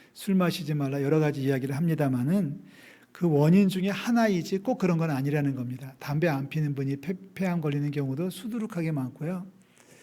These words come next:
그죠? 술 안 먹는 신분이 위암 걸리는 경우도 너무나 많습니다. 그렇다고 술 먹고 담배 피자는 얘기는 절대 아닙니다.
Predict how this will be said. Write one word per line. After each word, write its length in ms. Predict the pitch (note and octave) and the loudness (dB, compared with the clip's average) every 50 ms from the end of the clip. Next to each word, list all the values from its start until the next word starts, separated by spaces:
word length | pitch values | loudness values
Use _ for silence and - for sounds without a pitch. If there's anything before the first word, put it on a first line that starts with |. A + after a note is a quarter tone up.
| - - - - - - - - - _ | -20 -20 -20 -20 -20 -20 -20 -20 -20 _
그죠? 340 | - - C3+ B2+ E3 F#3+ G#3+ G3 | -8 -8 -4 -2 -2 -2 -2 -4
술 180 | - - A3+ | -2 0 2
안 160 | G3 D#3 D3 D#3 | 2 4 4 4
먹는 240 | D#3+ E3 E3 D#3 | 4 4 4 2
신분이 640 | D#3 D#3 - D#3 D3 C3 C#3+ C#3+ D3 D#3 D#3+ D#3+ E3 A3+ | 2 0 -2 -4 -4 -2 -2 -2 -2 0 -2 -2 -2 -4
위암 280 | A#3 D3+ D3 D#3+ E3 E3+ | -2 4 6 6 6 6
걸리는 320 | D#3+ D#3 C#3 C#3+ C#3 C#3 | 4 0 0 2 0 0
경우도 360 | C#3+ C#3 C#3 C3 C3 C#3 D#3+ D#3+ | 0 0 -2 -2 -2 0 0 0
너무나 340 | C#3 C#3 C#3+ C#3+ D3 D3 | 2 2 2 4 4 2
많습니다. 420 | C#3 C3+ C3 C3 - - C3+ C3 C#3 | 2 0 0 -2 -2 -4 -4 -2 0
그렇다고 400 | C3+ E3 E3 D#3+ E3 E3 D#3 D3+ | 2 2 2 2 2 0 0 0
술 160 | D3+ - A#3+ | 0 2 2
먹고 240 | A3 G#3+ G3+ G#3 F#3 | 4 4 2 0 -2
담배 280 | - C3+ C#3 C#3 C#3+ | -4 -4 -4 -4 -4
피자는 340 | C#3+ - - G3 G#3+ G#3 F#3+ | -4 -4 0 0 2 2 2
얘기는 260 | E3 D3+ D3 C#3+ C#3+ | 0 0 0 -2 -2
절대 240 | C3+ C#3+ C#3 B2 C#3+ | -2 -4 -4 -4 -4
아닙니다. 540 | C#3+ B2+ B2+ B2+ B2 B2 A#2+ A#2+ C#3+ D#3+ G3+ | -6 -4 -4 -4 -4 -6 -6 -8 -8 -10 -10